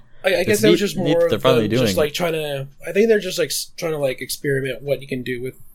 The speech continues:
Speaker 1: with
Speaker 2: Yeah.
Speaker 1: it, you know, with it, and 'cause I, 'cause I think that if they would've released the Keyblade and, you know, the motion controls, I
Speaker 2: Yeah.
Speaker 1: think it probably wouldn't be that good, so I think they just kinda held back.
Speaker 2: Yeah. Kinda makes me wonder, and,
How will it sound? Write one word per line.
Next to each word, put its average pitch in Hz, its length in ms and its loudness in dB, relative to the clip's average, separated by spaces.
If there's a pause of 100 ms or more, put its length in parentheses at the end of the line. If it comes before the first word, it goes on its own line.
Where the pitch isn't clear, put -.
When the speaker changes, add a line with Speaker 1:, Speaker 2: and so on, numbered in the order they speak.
(180)
Speaker 1:
with 139 140 -4
Speaker 2:
Yeah. 104 260 2
Speaker 1:
it, 107 60 -10
you 143 120 -4
know, 127 60 -2
with 131 260 -2
it, 135 240 2
and 123 200 -10 (600)
'cause 175 120 -2
I, 165 120 -2
'cause 185 160 -8
I 190 160 -4
think 233 220 -2
that 202 120 2
if 165 80 0
they 165 120 -4
would've 160 280 -4
released 139 380 -8
the 143 100 -8
Keyblade 135 560 -8
and, 139 240 -6
you 139 80 -2
know, 120 220 -6
the 117 240 -6
motion 135 280 -4
controls, 139 640 -2 (340)
I 156 100 0
Speaker 2:
Yeah. 117 180 6
Speaker 1:
think 147 60 4
it - 80 0
probably 135 180 2
wouldn't 120 220 -2
be 123 100 0
that 110 200 -6
good, 120 220 -4
so 135 100 4
I 139 60 6
think 147 160 2
they 135 140 4
just - 200 -2
kinda 127 160 0
held 117 260 -2
back. 110 440 -2 (300)
Speaker 2:
Yeah. 98 340 2 (640)
Kinda 233 180 2
makes 254 240 2
me 143 120 0
wonder, 104 760 2
and, 107 540 -2